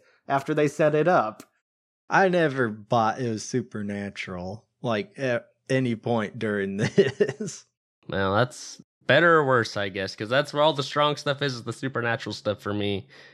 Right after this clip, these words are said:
Speaker 3: And then once it's yanked out from under me, it's like, oh.
Speaker 2: But it's not even that supernatural. It's just, like,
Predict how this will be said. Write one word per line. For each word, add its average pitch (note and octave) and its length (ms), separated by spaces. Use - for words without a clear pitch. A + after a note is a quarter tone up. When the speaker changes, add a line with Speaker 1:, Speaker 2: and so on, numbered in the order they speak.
Speaker 3:
And G#2 80
then G2+ 120
once A2+ 160
it's G#2 180
yanked C3 340
out B2+ 180
from A#2+ 180
under G#2+ 220
me, F#2 180
it's F2+ 240
like, F2 180
oh. E2+ 540
Speaker 2:
But E3+ 120
it's - 140
not G3 240
even F3+ 240
that F3 180
supernatural. D#3+ 1200
It's G#2 180
just, C#3 460
like, A#2+ 340